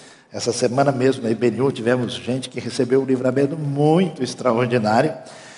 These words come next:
Aí a gente aprende a orar.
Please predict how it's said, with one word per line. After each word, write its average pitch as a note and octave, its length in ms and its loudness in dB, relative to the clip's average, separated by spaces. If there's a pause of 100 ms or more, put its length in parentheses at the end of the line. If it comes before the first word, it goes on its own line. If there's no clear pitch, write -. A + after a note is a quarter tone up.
(520)
Aí C#3+ 640 2
a D3+ 140 2
gente B2 400 0
aprende G#2+ 480 0
a F#2+ 40 0
orar. F2+ 300 -10